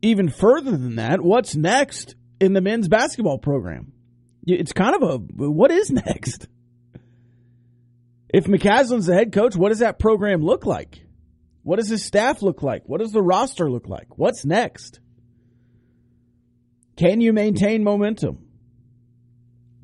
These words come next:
We also had a brief mention of the Gold Sox. The late Tony Gwynn threw Amarillo as a Gold Sox.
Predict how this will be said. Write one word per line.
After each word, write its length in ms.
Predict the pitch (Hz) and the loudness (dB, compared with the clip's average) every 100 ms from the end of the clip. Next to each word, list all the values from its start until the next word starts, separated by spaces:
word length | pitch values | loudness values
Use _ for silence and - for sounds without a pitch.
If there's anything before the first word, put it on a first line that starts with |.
| - - _ _ - _ _ _ _ _ _ _ | -20 -20 _ _ -20 _ _ _ _ _ _ _
We 120 | 175 | 2
also 200 | 240 294 | 2 2
had 100 | 285 | 2
a 40 | 185 | 4
brief 340 | 190 254 - | 2 2 0
mention 420 | 202 240 - 220 | 0 0 2 4
of 160 | 208 165 | 4 2
the 120 | 185 | 0
Gold 360 | 156 180 233 220 | 2 2 2 -2
Sox. 460 | - 127 147 170 | -2 0 0 -2
The 80 | 156 | 0
late 180 | 175 175 | 0 0
Tony 280 | 175 185 165 | 0 0 0
Gwynn 640 | 160 202 320 254 101 - - | 0 0 0 0 -4 -10 -6
threw 240 | 165 156 | -2 0
Amarillo 460 | 151 147 143 135 117 | 0 -2 -2 -2 -2
as 160 | 131 | -4
a 60 | 120 | -4
Gold 240 | 127 101 | -4 -6
Sox. 420 | - 107 - - | -4 -6 -6 -16